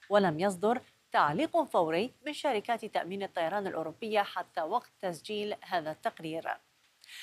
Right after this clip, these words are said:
وإن عدنا بالذاكرة إلى ما حدث وبعد حادثة السقوط التي هزت أوكرانيا ودولا عدة، ظلت الحكومة الإيرانية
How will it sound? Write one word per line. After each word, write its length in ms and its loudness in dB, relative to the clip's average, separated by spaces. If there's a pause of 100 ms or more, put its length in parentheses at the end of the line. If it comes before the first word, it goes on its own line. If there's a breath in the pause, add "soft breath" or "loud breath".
(140)
وإن 240 10
عدنا 440 8 (200 loud breath)
بالذاكرة 580 6
إلى 280 2
ما 120 0
حدث 480 0
وبعد 400 0
حادثة 520 -4
السقوط 500 -4
التي 380 0
هزت 400 0
أوكرانيا 640 2 (100)
ودولا 720 2
عدة، 380 2 (380 loud breath)
ظلت 340 4
الحكومة 500 2
الإيرانية 760 -2